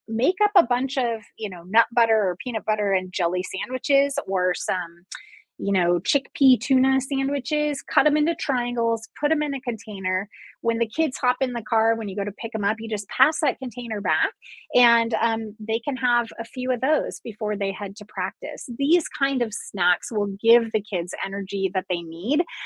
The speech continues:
uh, without the high fructose corn syrup or the other junk that, you know, leads to,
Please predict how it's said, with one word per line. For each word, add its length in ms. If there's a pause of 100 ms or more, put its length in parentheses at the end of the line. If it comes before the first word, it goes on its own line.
(180)
uh, 200
without 420
the 100
high 300
fructose 420
corn 320
syrup 420
or 80
the 200
other 220
junk 400
that, 120 (100)
you 100
know, 260 (120)
leads 360
to, 280